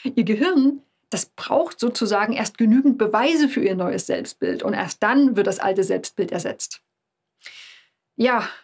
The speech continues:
und diese Beweise, die bekommen Sie eben nur durch häufige Wiederholung. Was können Sie da tun?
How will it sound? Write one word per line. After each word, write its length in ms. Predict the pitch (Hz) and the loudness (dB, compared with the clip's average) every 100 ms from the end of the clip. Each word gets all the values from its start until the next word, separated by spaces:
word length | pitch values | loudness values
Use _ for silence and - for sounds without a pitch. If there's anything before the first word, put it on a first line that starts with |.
| - | 0
und 160 | 240 | 2
diese 160 | 277 285 | 4 2
Beweise, 600 | 202 226 285 247 262 254 - | 2 0 0 0 0 -2 -2
die 20 | |
bekommen 320 | 226 220 220 | -2 0 0
Sie 140 | 220 - | 0 0
eben 260 | 190 190 | 0 2
nur 180 | 196 233 | 2 2
durch 360 | 226 196 196 - | 4 2 2 0
häufige 480 | 190 190 196 208 | 0 0 -2 -2
Wiederholung. 640 | 175 185 180 - - - - _ | 0 -2 0 -2 -2 -4 -8 _
Was 340 | 214 185 202 208 | -8 -2 -2 -2
können 220 | 202 190 | -2 -2
Sie 80 | 185 | -2
da 100 | - | -4
tun? 380 | - 311 370 | -2 0 0